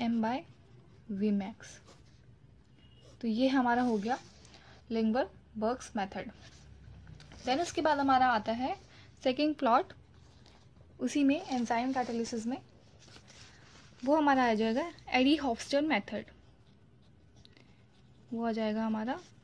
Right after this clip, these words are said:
Eddie हॉफस्टर method। अब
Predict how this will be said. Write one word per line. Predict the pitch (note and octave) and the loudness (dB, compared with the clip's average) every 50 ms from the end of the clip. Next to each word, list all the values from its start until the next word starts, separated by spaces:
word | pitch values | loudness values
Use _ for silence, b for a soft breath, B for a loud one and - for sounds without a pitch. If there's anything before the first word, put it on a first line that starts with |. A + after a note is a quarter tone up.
| - - - - - - - - - - - - - - - - - - - - - - - - - - - - - - - - - - - - - - - A#3+ | -20 -20 -20 -20 -20 -20 -20 -20 -20 -20 -20 -20 -20 -20 -20 -20 -20 -20 -20 -20 -20 -20 -20 -20 -20 -20 -20 -20 -20 -20 -20 -20 -20 -20 -20 -20 -20 -14 -10 -6
Eddie | A#3 A3+ G#3+ A#3 C4 C#4+ | -6 -4 -2 -2 -4 -4
हॉफस्टर | - - - - - - - - - B3+ D4 F#4+ - - - - - - - - - - - - - - - - - - - - - A3+ | -6 -10 -12 -12 -12 -12 -10 -6 -4 -4 -4 -4 -8 -16 -20 -20 -20 -20 -20 -20 -20 -20 -20 -20 -20 -20 -20 -20 -20 -20 -20 -8 -4 -2
method। | G#3 G#3 G#3 G3+ - - A3 A3+ A3+ - - - - - _ - - - _ - - - - - - - B B B B B B B B B B B B - - | -2 -2 -2 -6 -8 -10 -10 -10 -12 -14 -18 -20 -20 -20 _ -20 -20 -20 _ -20 -20 -20 -20 -20 -20 -20 B B B B B B B B B B B B -6 -6
अब | C4+ | -6